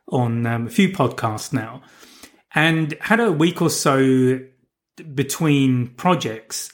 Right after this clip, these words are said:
and thought, "Well, what I'd ideally like to do is do an overland trip rather than fly."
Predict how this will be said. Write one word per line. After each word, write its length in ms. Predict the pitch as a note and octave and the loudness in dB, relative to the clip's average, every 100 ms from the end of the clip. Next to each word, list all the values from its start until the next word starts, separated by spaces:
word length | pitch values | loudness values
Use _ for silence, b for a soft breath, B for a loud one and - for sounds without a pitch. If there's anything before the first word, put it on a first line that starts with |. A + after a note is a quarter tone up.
| - | -4
and 480 | C#3 C3+ C3+ C3 - b b b b b _ _ _ _ _ - | 0 2 2 0 -6 b b b b b _ _ _ _ _ -10
thought, 360 | - D#3 C#3+ | 0 0 2
"Well, 380 | D3 C#3+ C#3+ C#3 | 2 4 2 0
what 180 | D#3+ D#3 | 0 2
I'd 160 | D#3 C3+ | 4 2
ideally 460 | C3 A#2+ F#3 F#3+ | 2 2 4 4
like 240 | C3+ A#2 A#2 | 2 -2 -6
to 120 | - | -4
do 160 | C#3 A#2+ | -2 -2
is 120 | A#2+ | -2
do 160 | D3+ | 0
an 80 | C3 | 4
overland 640 | C#3 D3+ C#3+ A#2+ A2+ A2 - | 4 4 2 0 -4 -8 -6
trip 240 | D3 A#2 | -4 -4
rather 320 | C3 B2 B2 | -2 0 0
than 140 | A2+ A2 | -2 -6
fly." 520 | - C3 A#2+ C#3 | -8 -4 -2 -2